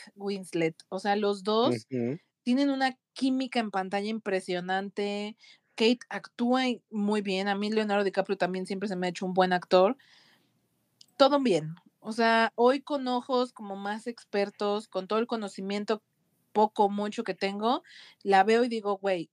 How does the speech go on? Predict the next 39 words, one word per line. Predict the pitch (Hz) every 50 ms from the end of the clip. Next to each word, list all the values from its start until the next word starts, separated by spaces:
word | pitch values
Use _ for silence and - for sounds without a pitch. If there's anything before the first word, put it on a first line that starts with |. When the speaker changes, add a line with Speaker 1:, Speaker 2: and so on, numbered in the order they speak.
| _
Speaker 1:
en | 185 190 185 185
verdad, | 190 185 185 185 180 196 196 202 208 214
en | 202 190
verdad | 196 180 180 180
es | 180 180
una | 185 180 180 175
gran, | 180 180 180 180 180 175 175 175 - _
gran | 170 180 175 170 170 165
película", | - 175 175 180 - 196 208
y | 202
por | - - 170 175
eso | 185 202 220 220
en | 220 214
su | - - 185 180
momento | 175 175 180 180 185 185 185 185 -
se | - 190
llevó | 170 170 180 185 185 185 - - - - - - - _ _
tantos | 208 202 202 202 196 - 214 190 190 - -
premios, | _ 190 185 185 190 196 202 220 262 302 - - -
y | 190
por | - 185 180
eso | 185 202 208
está | 202 - - 196 190
como, | - 214 214 202 196 185 175 170 160 143 -
sí, | - - 359 349
como | - 240 208 - 302 294
tiene | - 226 240 240 240
un | 233 233 226
lugar, | 226 220 208 214 208 202 202 208
una | 220 233 254 285 302
mención | 294 247 208 - 220 208 208
honorífica | 208 202 190 180 175 175 - - 180 - 175
en | 170 170
la | 165 165
industria. | 170 165 170 170 165 - 165 156 147 147 -
Lo, | 170 180 180 180 180 165 -
lo | 190 190 185 180 170
vale | 175 180 170 165 160 -
completamente, | - 160 160 160 - 180 180 180 - 190 185 185 185 180 185 180 - 226 269 302